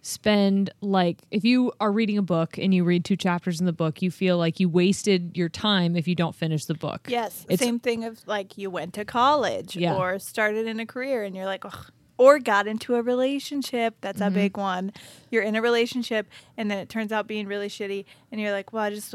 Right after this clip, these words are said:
Speaker 2: wasted four years of my life with this person.
Speaker 1: I might
Speaker 2: I
Speaker 1: as
Speaker 2: guess
Speaker 1: well
Speaker 2: I
Speaker 1: stay.
Speaker 2: might as well just be married to
Speaker 1: For
Speaker 2: them."
Speaker 1: the rest of my
Speaker 2: <laughs>
Speaker 1: life.
Speaker 2: Yes.
Speaker 1: Yeah.
Speaker 2: And that's
Speaker 1: I
Speaker 2: obviously
Speaker 1: fell
Speaker 2: not
Speaker 1: into the sunk cost, sunk time fallacy, like,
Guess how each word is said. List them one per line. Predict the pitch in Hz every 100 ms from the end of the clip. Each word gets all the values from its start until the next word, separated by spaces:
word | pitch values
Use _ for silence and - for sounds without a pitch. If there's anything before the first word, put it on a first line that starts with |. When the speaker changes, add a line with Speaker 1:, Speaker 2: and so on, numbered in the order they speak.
| 214
Speaker 2:
wasted | 226 214 208 - 214
four | - 208
years | 208 208 214
of |
my | 208 180
life | 175 190
with | 262
this | 240 302
person. | - 320 -
Speaker 1:
I | -
might | 196
Speaker 2:
I |
Speaker 1:
as | 185
Speaker 2:
guess | 175
Speaker 1:
well | 175
Speaker 2:
I | 226
Speaker 1:
stay. | 214
Speaker 2:
might | -
as | 247 175
well | 320
just | - 339 - 240
be | 247
married | 269 208 233 226 214 220
to | - 302
Speaker 1:
For | 269 262
Speaker 2:
them." | 233 196
Speaker 1:
the | 202
rest | 196 202 -
of | 214
my | 208 202
Speaker 2:
<laughs> |
Speaker 1:
life. | 190 160 165
Speaker 2:
Yes. | 262 220 226 180 175 - - - -
Speaker 1:
Yeah. | 170 156 156 _
Speaker 2:
And | - 185 180 175
that's | - 190
Speaker 1:
I | 180
Speaker 2:
obviously | 214 254 330 -
Speaker 1:
fell | 247
Speaker 2:
not | 214
Speaker 1:
into | 214 220
the | 190
sunk | 185 185 175 - _ _ _ -
cost, | - 175 175 -
sunk | - 175 165
time | 170 170
fallacy, | 160 160 156 - 156
like, | 151 147 -